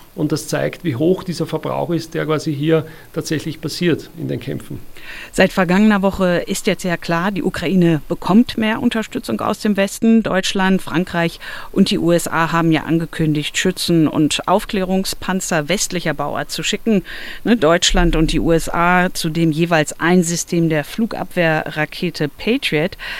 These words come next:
Speaker 2: Halten Sie diese Ankündigung für einen Einschnitt in der Art und Weise,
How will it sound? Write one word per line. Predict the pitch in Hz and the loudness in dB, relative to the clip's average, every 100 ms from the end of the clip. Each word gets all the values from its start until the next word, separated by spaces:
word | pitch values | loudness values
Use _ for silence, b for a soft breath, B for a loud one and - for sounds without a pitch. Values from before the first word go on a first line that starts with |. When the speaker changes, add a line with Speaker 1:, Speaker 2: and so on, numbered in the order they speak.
| B | B
Speaker 2:
Halten | - 185 214 | 0 2 4
Sie | 180 190 | 2 2
diese | 180 277 262 - | 2 2 2 0
Ankündigung | 208 240 - 226 202 196 196 196 | 2 2 2 2 2 2 2 2
für | - - 196 180 175 170 B B B - | 0 -2 2 4 4 0 B B B -4
einen | 175 175 175 - | 2 4 2 2
Einschnitt | 160 202 247 - 202 - | 2 4 4 4 0 0
in | 180 165 | 0 2
der | 170 185 - | 2 0 0
Art | 190 190 | -2 0
und | - 160 | 0 2
Weise, | 170 175 180 175 165 | 4 4 4 2 0